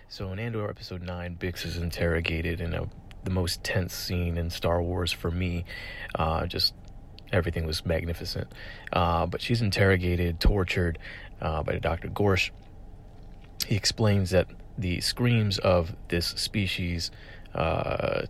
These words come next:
that were being killed, more specifically the screams of the children, um, uh,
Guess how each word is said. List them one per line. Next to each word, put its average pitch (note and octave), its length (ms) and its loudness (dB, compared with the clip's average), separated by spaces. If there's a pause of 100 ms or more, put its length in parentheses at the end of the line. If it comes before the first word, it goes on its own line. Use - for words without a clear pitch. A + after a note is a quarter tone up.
(220)
that - 180 -2
were F2 100 0
being F2 300 0
killed, F#2 440 4
more E2 180 2
specifically - 680 -2
the - 300 -4
screams F2+ 460 0
of E2 100 0
the - 80 -6
children, F#2+ 600 2 (500)
um, - 580 0 (1300)
uh, - 220 2